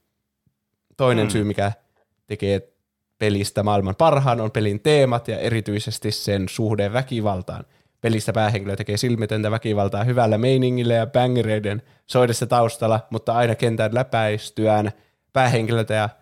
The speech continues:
Speaker 1: samalla pelaajalta itseltä kysytään, "Katso nyt, mitä menit tekemään. Pidätkö sinä oikeasti ihmisten satuttamisesta?"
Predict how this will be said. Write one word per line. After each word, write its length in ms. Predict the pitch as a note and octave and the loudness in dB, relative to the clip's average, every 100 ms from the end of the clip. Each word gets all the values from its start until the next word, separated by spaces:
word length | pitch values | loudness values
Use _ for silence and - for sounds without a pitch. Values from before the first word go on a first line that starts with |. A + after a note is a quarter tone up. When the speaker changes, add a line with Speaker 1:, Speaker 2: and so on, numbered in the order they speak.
| _ | _
Speaker 1:
samalla 320 | A#2 A2+ G#2 | -2 0 2
pelaajalta 440 | A2+ G#2+ G#2 G2 G2 | 2 2 2 0 -4
itseltä 340 | - G#2+ G2 | -6 -4 -4
kysytään, 460 | - G#2+ G#2+ G#2 G2 _ _ _ _ | -4 -4 0 0 0 _ _ _ _
"Katso 340 | - E3+ - B2+ | -2 -2 0 0
nyt, 240 | B2 B2+ | 0 -2
mitä 260 | A#2+ A2 A2 | -2 0 0
menit 320 | G#2+ G#2 - | 0 -2 -4
tekemään. 500 | A2+ G2+ F2+ E2 F#2+ _ _ _ - | -4 -4 -6 -10 -12 _ _ _ -4
Pidätkö 460 | C#3 C#3 C3 A#2 | 2 2 2 -6
sinä 460 | A2+ A#2 A2 G#2+ G#2 _ _ - | -4 -2 0 0 -2 _ _ 0
oikeasti 600 | C#3 C3 A#2 G#2 - A#2 | 2 4 0 -2 -6 -6
ihmisten 500 | A#2+ A2 G#2 - G#2 | -2 0 -2 -4 -2
satuttamisesta?" 960 | A#2 G#2+ F#2+ - F2 F2+ F2+ - - | -2 -2 -4 -4 -6 -4 -6 -10 -14